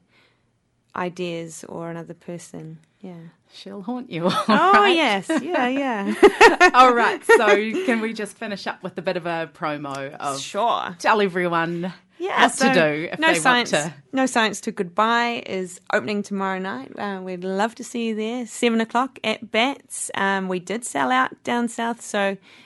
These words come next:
Speaker 1: really good idea to pre-book. Just go to book at bats dot co dot N Z or give them a call. Um, and we're on Wednesday, twenty-sixth, until Saturday the twenty-ninth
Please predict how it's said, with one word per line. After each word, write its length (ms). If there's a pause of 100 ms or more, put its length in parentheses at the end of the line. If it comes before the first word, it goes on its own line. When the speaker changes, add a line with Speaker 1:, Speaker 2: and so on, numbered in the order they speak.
(160)
Speaker 1:
really 520 (140)
good 180
idea 280
to 520 (140)
pre-book. 560 (160)
Just 220
go 140
to 380 (360)
book 380
at 280
bats 360
dot 360
co 240
dot 280
N 200
Z 380
or 160
give 220
them 140
a 40
call. 520 (440)
Um, 540 (140)
and 180
we're 220
on 460 (580)
Wednesday, 720 (140)
twenty-sixth, 760 (720)
until 460
Saturday 360
the 100
twenty-ninth 640